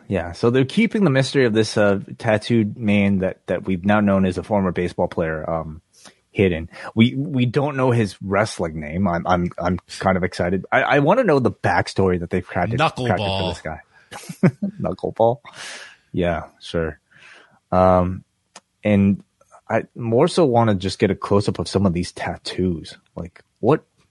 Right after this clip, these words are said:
Speaker 1: what
Speaker 2: I have no idea.
Speaker 1: What is going on there?
Speaker 2: I'm sure there's a
Speaker 1: You know?
Speaker 2: deep meeting. I'm sure one day he'll do a episode of A E W Unrestricted and he will explain.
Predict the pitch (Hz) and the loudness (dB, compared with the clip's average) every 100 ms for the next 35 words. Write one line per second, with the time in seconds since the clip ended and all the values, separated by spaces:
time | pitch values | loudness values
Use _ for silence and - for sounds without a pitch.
0 | _ _ _ _ _ _ _ _ _ - | _ _ _ _ _ _ _ _ _ -18
1 | - _ _ _ _ _ _ 107 101 101 | -18 _ _ _ _ _ _ -4 -2 -2
2 | 95 87 85 120 156 175 131 120 113 98 | -4 -4 -4 -2 0 -2 0 0 2 0
3 | 104 165 143 - - - _ _ - 90 | 0 -2 -2 -8 -14 -20 _ _ -10 -8
4 | - 110 107 95 92 80 87 90 127 123 | -4 -2 -2 -2 -4 -4 -2 2 4 2
5 | - 113 110 107 123 - _ _ _ _ | -2 -4 -2 -2 -6 -12 _ _ _ _
6 | 76 78 - 110 101 101 101 98 101 101 | -10 -4 -2 0 0 2 2 2 -2 -2
7 | 98 92 92 90 - - 98 101 110 95 | 0 0 0 -2 -4 -6 -2 0 0 2
8 | 98 104 101 98 98 95 95 95 82 87 | 2 2 0 0 0 0 -2 -4 -6 -8
9 | 104 95 - 104 - 107 104 90 80 87 | -4 -2 0 -2 -2 -2 0 -2 -2 -2
10 | 87 85 - 92 85 87 | -2 -2 -4 -4 -4 -4